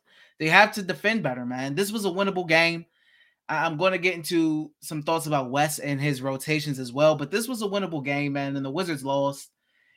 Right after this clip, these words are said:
And it, it was a big day for, if you're, for play and watch, if you're looking at the standings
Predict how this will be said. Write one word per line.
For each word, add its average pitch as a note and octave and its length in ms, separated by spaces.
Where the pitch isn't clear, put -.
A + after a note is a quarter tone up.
And E3+ 480
it, G#3 120
it A3+ 120
was B3 140
a B3+ 40
big G3+ 280
day G#3 420
for, F3 500
if D3+ 140
you're, A3+ 380
for G3+ 140
play C4+ 300
and F#3+ 140
watch, C3+ 320
if B2+ 80
you're D3 120
looking G#3 180
at G#3 100
the G3+ 60
standings G3+ 680